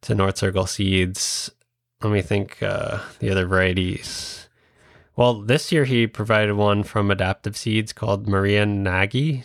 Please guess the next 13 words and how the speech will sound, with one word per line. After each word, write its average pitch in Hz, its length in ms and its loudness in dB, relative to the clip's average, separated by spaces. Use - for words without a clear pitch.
or 104 100 0
Nagy. 107 540 0
Um, 101 640 2
and 110 240 2
it 120 160 4
is 110 240 2
by 104 160 4
far 101 320 2
the 101 160 -4
sweetest, 98 720 -4
best 98 500 -4
paste 101 320 -8
tomato. - 560 -10